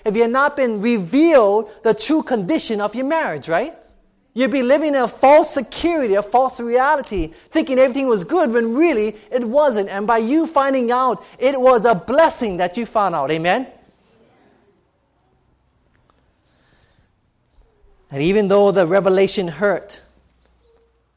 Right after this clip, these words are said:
the Lord has actually proven to you His undying love for you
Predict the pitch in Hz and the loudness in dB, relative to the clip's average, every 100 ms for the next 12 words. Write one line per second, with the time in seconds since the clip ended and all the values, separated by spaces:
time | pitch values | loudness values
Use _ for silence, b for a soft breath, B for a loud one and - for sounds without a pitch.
0 | _ 170 165 208 240 233 208 208 214 240 | _ -4 2 6 6 6 4 0 -2 -2
1 | - 254 240 - - 269 247 262 262 247 | -2 -4 -4 -6 -2 0 2 0 -2 -6
2 | - 262 233 220 262 202 175 175 B B | -8 -4 -2 0 2 2 0 -4 B B
3 | - 262 185 - 220 226 196 135 220 247 | 0 0 0 -4 -4 -2 -4 0 4 6
4 | 277 285 285 311 294 B 165 190 240 285 | 4 2 0 -4 -8 B -8 0 4 6
5 | 320 320 - 285 254 233 202 170 202 | 6 4 0 2 2 2 2 2 0